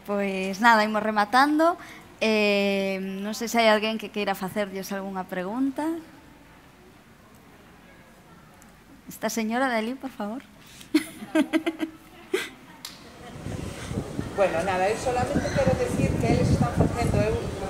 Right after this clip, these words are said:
Speaker 2: vou a-, facer un ap-, apelo á xente da miña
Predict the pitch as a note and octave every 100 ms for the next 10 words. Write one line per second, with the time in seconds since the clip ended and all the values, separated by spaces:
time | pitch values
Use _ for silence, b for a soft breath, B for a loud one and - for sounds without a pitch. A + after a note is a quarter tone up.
0 | A3+ A#3+ A3 - - A#3+ B3 A#3+ - -
1 | F#3+ - C4+ C4+ C4+ C4+ - - - -
2 | F4 - - - - - - F#3 F#3 -